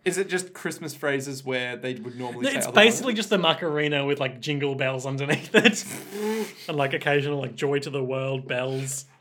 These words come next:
Speaker 1: Oh,
Speaker 2: Church bells, that is to say.
Speaker 1: And they're just like, "So how's it Christmassy?" "It's got bells." Okay.
Speaker 2: Okay, so here it is. This is, I think this is the source of that apocryphal story.
Speaker 1: Okay.
Speaker 2: In the United States, the song peaked at number nine in nineteen seventy-six,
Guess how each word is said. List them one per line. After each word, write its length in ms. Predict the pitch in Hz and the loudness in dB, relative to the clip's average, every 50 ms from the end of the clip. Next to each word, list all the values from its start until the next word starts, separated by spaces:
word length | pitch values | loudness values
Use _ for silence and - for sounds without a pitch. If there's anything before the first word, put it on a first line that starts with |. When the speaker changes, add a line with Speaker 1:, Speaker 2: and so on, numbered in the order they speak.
| _ - | _ -12
Speaker 1:
Oh, 440 | 131 135 131 135 131 127 123 123 123 127 - 139 | -10 -8 -6 -6 -6 -6 -8 -10 -10 -12 -10 -8
Speaker 2:
Church 280 | - 214 220 - - - | -6 -6 -6 -6 -8 -6
bells, 220 | 135 131 135 127 | -6 -4 -4 -4
that 120 | 139 131 | -6 -6
is 80 | 131 127 | -8 -8
to 80 | - 139 | -10 -12
say. 280 | - - 143 139 139 139 - - - _ _ _ | -8 -4 -4 -4 -4 -6 -14 -20 -20 _ _ _
Speaker 1:
And 80 | 143 143 | -4 -4
they're 60 | 151 | -2
just 140 | 151 160 - | -4 -2 -4
like, 180 | 175 147 - - | -4 -6 -6 -10
"So 160 | - - 190 | -6 -4 -2
how's 240 | 175 185 202 214 202 | 2 2 2 2 2
it 60 | 190 - | -2 -2
Christmassy?" 420 | - 220 220 220 202 175 135 127 | -2 -4 -4 -4 -6 -6 -6 -8
"It's 200 | - - - - | -10 -10 -10 4
got 240 | - 196 175 - - | 4 4 4 4 2
bells." 520 | - 151 143 143 160 180 202 - - - _ _ _ _ - | 2 4 4 4 4 2 -2 -4 -8 -12 _ _ _ _ -6
Okay. 400 | 127 - - 131 120 139 190 220 - - | -6 -4 -2 -2 -2 -2 -2 -4 2 10
Speaker 2:
Okay, 300 | 185 196 190 185 135 - | 10 10 12 10 4 4
so 100 | - 147 | 6 4
here 200 | 165 175 165 143 | 6 8 8 6
it 60 | 117 | 4
is. 160 | 110 - - | 2 -4 -6
This 180 | - 175 175 170 | -2 -2 0 0
is, 140 | 180 165 - - | 0 -4 -4 0
I 100 | 185 165 | 2 4
think 220 | 151 185 185 147 127 | 4 4 2 2 2
this 240 | 160 165 147 - - | 2 0 0 0 -4
is 160 | 156 147 135 | -6 -6 -4
the 100 | - 139 | -4 -6
source 380 | - - 147 131 127 117 - | -2 -2 0 0 0 0 -2
of 100 | 139 127 | -6 -6
that 240 | - 131 117 123 - - | -4 -4 -4 -4 -6 -10
apocryphal 600 | - - - 131 123 135 123 - - 131 120 117 | -12 -6 -6 -6 -6 -6 -10 -8 -8 -10 -8 -8
story. 480 | - - - 131 110 107 107 107 113 - - | -6 -6 -4 -4 -6 -6 -8 -10 -8 -4 -4
Speaker 1:
Okay. 340 | 131 127 123 127 147 - - | 0 2 2 0 0 -2 -4
Speaker 2:
In 120 | 190 165 | -2 -2
the 60 | 160 175 | 0 2
United 320 | 175 180 196 226 240 226 - | 4 6 6 6 6 4 2
States, 340 | - 185 160 147 151 151 - | 2 4 4 4 4 2 -2
the 80 | - | -6
song 280 | 151 - 165 165 170 170 | -2 -2 0 -2 -2 -2
peaked 240 | - 156 151 139 175 | -4 -4 -4 -4 -10
at 100 | - 147 | -8 -4
number 240 | 135 139 139 139 | -4 -2 0 0
nine 500 | 131 127 127 135 147 151 151 147 147 151 | -2 0 0 2 2 4 2 2 0 0
in 140 | 156 131 127 | -2 -4 -4
nineteen 400 | 127 123 123 123 123 127 127 117 | -4 -4 -4 -6 -6 -8 -10 -8
seventy-six, 840 | - - 135 120 120 113 113 - - 113 110 117 - - - - - | -6 -6 -6 -6 -8 -12 -12 -12 -12 -8 -8 -10 -10 -10 -10 -10 -10